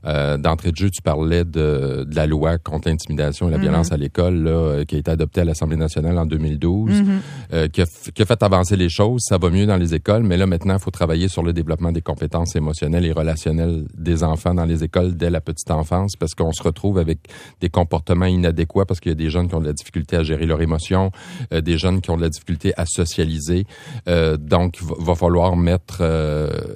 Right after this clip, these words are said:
Speaker 1: aller un peu plus loin que juste dire « faut dénoncer », « faut mettre en place des protocoles ».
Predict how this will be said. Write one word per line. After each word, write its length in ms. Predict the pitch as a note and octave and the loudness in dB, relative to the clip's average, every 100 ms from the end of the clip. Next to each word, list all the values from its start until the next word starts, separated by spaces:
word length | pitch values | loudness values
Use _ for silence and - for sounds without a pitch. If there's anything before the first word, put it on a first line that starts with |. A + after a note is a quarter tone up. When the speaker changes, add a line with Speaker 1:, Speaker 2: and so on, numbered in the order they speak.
| - | 0
Speaker 1:
aller 240 | G2 G#2 | 4 6
un 80 | G2+ | 6
peu 160 | F2+ A2+ | 6 4
plus 180 | A2+ | 4
loin 300 | G2 F#2 G2+ A2 | 4 4 2 0
que 180 | - F2+ | 2 2
juste 380 | E2 F#2+ F#2 E2+ | 4 0 0 -4
dire « 240 | F2+ F2+ E2+ | -2 -2 0
faut 160 | F#2+ | -2
dénoncer », « 640 | E2 F2+ F2 D#2+ - E2+ F2 | 2 2 2 0 0 0 0
faut 180 | - F2 | -2 -2
mettre 220 | F2+ F2+ | -2 -2
en 80 | E2+ | -2
place 200 | F#2 F2 | 0 0
des 80 | F2 | -2
protocoles ». 640 | - F2 D#2+ F2+ F2 F#2+ | -2 -4 -2 2 2 2